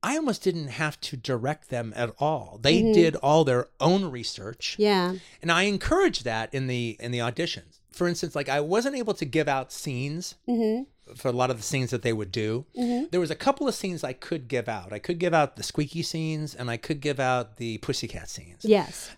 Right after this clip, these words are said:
Speaker 1: And so I would have, uh, when it comes to the gals,
Speaker 2: Mm-hmm.
Speaker 1: uh, I would have them come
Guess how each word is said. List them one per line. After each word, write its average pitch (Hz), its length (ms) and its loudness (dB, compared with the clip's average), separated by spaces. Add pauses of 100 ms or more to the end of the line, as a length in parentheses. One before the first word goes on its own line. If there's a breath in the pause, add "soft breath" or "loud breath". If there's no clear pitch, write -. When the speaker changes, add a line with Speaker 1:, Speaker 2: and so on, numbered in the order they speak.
Speaker 1:
And 131 240 -2
so 135 240 2
I 131 160 4
would 131 220 2
have, 156 560 2
uh, 139 100 2
when 135 160 -2
it - 60 -6
comes 139 300 -4
to 135 100 -6
the 117 80 -4
gals, 139 640 0 (160)
Speaker 2:
Mm-hmm. 196 320 2 (360 loud breath)
Speaker 1:
uh, 113 260 -2 (120)
I 131 100 4
would 127 160 -2
have 143 300 0
them 139 160 0
come 123 500 -2